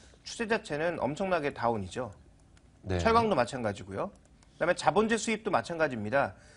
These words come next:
Speaker 1: 특수기계, 일반기계 모두 급격한 하향세를 나타내고 있거든요. 그러니까 성장률 측면에서 봤을 때 급격한 하향세를 나타내고 있지만 반대로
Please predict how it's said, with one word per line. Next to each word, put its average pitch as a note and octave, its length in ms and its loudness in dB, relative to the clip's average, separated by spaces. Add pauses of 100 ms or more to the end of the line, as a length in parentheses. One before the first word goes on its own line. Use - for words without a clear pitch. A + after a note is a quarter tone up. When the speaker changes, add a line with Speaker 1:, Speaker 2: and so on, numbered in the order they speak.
(100)
Speaker 1:
특수기계, A3+ 540 2
일반기계 D#3+ 500 4
모두 G#3 560 2
급격한 A3 460 0
하향세를 G3 480 0
나타내고 B2 440 0
있거든요. G2+ 400 -8 (560)
그러니까 D#3+ 120 0
성장률 B3 500 4
측면에서 A3+ 400 0
봤을 F3 300 -2
때 F3 80 -4
급격한 F3 480 -2
하향세를 G3+ 340 4
나타내고 D3 400 0
있지만 C#3 300 -4
반대로 C3 560 0